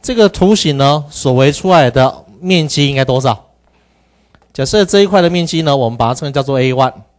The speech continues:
那A one的面积应该多少？A one的面积是从 A 积到 C，对吧哈？然后再来的话呢，那这一块的面积多少？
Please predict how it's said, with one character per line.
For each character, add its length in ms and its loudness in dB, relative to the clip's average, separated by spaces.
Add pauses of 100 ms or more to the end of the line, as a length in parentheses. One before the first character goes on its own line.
(120)
那 220 -4
A 120 0
one 140 4
的 60 -2
面 160 -2
积 80 -4
应 80 -4
该 80 0
多 120 0
少 260 -4 (1200)
？A 120 -2
one 140 2
的 80 -2
面 180 -2
积 220 -2
是 320 0
从 260 -6
A 100 0
积 160 -6
到 160 0
C， 320 -6 (4000)
对 120 -4
吧 80 0
哈？ 240 0 (520)
然 160 -2
后 100 4
再 200 4
来 80 4
的 100 4
话 160 2
呢， 240 2
那 140 0
这 180 0
一 60 2
块 160 0
的 80 -4
面 120 -4
积 140 -6
多 160 -2
少？ 300 -4